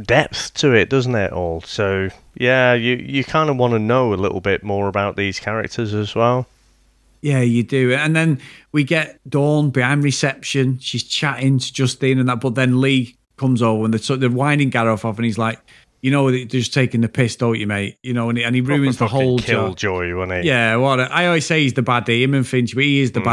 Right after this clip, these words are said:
Speaker 2: baddie for me. And, and he's so controlling with Dawn. "Come on, let's go." And she's like, "Well, what about the Secret Santa?" "Oh, you'll get over it. Come on." And, and what I love, Dave, obviously we'd seen where he drew the picture.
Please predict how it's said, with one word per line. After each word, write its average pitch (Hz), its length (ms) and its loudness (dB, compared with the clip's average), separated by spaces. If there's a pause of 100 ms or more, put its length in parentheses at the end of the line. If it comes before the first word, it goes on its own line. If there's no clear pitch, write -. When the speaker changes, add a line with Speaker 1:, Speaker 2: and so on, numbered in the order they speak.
Speaker 2:
baddie 113 120 0
for - 120 -10
me. 104 160 -4
And, 113 140 -2
and 131 180 -2
he's 135 180 0
so 190 180 2
controlling 160 680 2
with 117 140 2
Dawn. 107 340 0 (340)
"Come 165 80 2
on, 147 120 2
let's 147 180 -4
go." 113 380 0
And 131 120 -6
she's 127 140 -4
like, 139 100 -2
"Well, 147 100 -2
what 175 100 0
about 170 180 -2
the 160 40 -8
Secret 165 340 0
Santa?" 160 420 2
"Oh, 165 60 0
you'll 131 140 4
get 117 140 0
over 110 320 0
it. 107 140 -6
Come 143 140 -6
on." 110 180 -4 (600)
And, 147 200 2 (100)
and 160 160 0
what 190 160 2
I 190 60 0
love, 196 280 2
Dave, 113 480 0
obviously 139 300 0
we'd 131 240 0
seen 160 340 2
where 123 160 4
he 117 80 4
drew 123 220 0
the 110 80 -2
picture. 120 500 -2